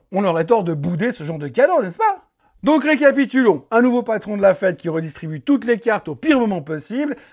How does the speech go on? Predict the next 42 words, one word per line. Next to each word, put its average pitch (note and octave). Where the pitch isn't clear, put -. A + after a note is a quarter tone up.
Un D4
cessez-le-feu A3
qui B3
n'en A3
est F3+
probablement F3
pas B3+
vraiment F#3+
un, C4
mais G#3+
que E3+
le D#3
marché D3+
préfère C#3+
croire A#3+
plutôt F3+
que E3+
vérifier. A3
Et C#3+
c'est D3+
ça A#3+
le G3
vrai D#3
danger. D3
Pas A3
que A3
les F#3
taux G#3
montent G3
ou A3
baissent. A#3+
Le F3
vrai G#3+
danger, G3+
c'est F3+
un D3
marché E3
qui E3
fonctionne F3
sur C#3+
la A2
croyance A#3